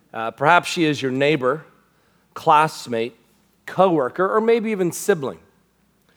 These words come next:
She is tall, athletic,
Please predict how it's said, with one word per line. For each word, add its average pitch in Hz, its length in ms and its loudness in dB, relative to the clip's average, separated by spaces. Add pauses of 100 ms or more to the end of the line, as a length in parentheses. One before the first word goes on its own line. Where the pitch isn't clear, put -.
(300)
She - 160 -2
is 214 140 0
tall, 165 800 2 (640)
athletic, 135 800 0